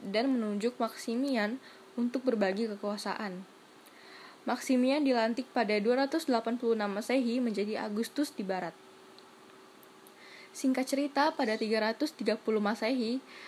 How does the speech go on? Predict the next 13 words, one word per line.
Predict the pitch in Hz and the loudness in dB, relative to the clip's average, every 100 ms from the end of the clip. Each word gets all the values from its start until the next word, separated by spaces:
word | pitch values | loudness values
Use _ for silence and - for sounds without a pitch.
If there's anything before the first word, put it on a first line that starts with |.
| - - | -20 -4
Konstantinus | 247 262 262 240 247 247 240 262 294 269 | 0 2 4 2 2 2 4 2 0 0
memindahkan | 226 220 220 220 220 - 269 | 0 0 2 0 0 0 2
ibu | 262 202 196 | 2 -2 -2
kota | 208 247 | 0 0
Romawi | 233 202 196 220 277 285 | -2 -2 0 0 0 -2
dari | - 208 214 | -2 0 0
Roma | 208 196 214 294 - - - - | 0 0 0 0 -6 -20 -12 -8
ke | 254 | -4
Konstantinopel, | 277 - 277 262 262 247 269 196 185 240 - - - - - - | -4 -2 -2 0 0 0 0 2 2 -2 -8 -18 -20 -20 -14 -2
dan | 214 254 302 | 2 4 2
Kekaisaran | 247 247 240 247 240 | -2 -2 -2 0 0
Romawi | 254 262 220 214 | 2 2 2 0
Timur | 220 262 262 208 214 | 0 2 2 2 -2